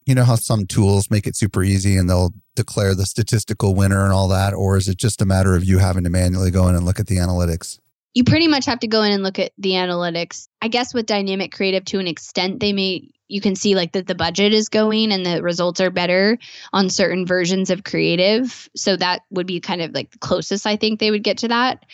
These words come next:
Speaker 2: that I would consider similar to, like, a split test of a landing page. But it is still you going in and kind of looking at the data and then understanding, oh, it's clear here that an image is doing better or,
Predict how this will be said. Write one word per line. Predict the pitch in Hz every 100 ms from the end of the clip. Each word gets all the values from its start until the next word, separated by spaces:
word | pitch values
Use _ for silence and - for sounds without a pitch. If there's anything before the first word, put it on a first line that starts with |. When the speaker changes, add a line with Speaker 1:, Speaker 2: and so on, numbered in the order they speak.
| - - 180
Speaker 2:
that |
I | 175
would | 175 160
consider | 180 175 165 156
similar | - 175 165 160
to, | 156
like, | 160
a | 170
split | - 160
test | - 170 -
of | 160
a |
landing | 175 175 185 190
page. | 220 233 269 - - - - 202
But | 196 185
it | 220
is | 233 208
still | 233 208
you | 190 202 196
going | 190 175 175 170
in | 170 165
and | 160
kind | 175
of | 165
looking | 165 - 175
at | 151 180
the |
data | 175 175 170
and | 143 190
then | 170
understanding, | 180 175 - 170 165 170 -
oh, | 247 196 180
it's | 180
clear | - - 226 214
here | 185 180 165
that | 160 156 -
an |
image | 175 170 160
is | 156 -
doing | 160 165
better | 156 - 71 -
or, | 175 165 151